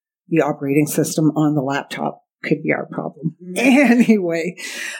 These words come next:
um, welcome. My name is Sheila. I'm really excited to be continuing our series, Miracles, Let Him Be Known.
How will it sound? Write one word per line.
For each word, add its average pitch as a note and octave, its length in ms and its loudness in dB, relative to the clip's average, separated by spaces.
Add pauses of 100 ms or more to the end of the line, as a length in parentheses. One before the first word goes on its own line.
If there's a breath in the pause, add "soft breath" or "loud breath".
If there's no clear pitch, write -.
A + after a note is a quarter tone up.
(400 loud breath)
um, E3+ 320 -2
welcome. F#3 580 -4
My C#3+ 120 -4
name D3 180 0
is E3 180 0
Sheila. C#3+ 540 -2 (960)
I'm F3 140 2
really D#3 440 2
excited G3 680 0
to G3 120 -6
be F3 320 4
continuing G3+ 800 4
our E3+ 100 -2
series, G3 640 2
Miracles, F#3+ 800 6
Let F3 360 4
Him F3+ 220 -4
Be E3+ 160 0
Known. D#3 440 0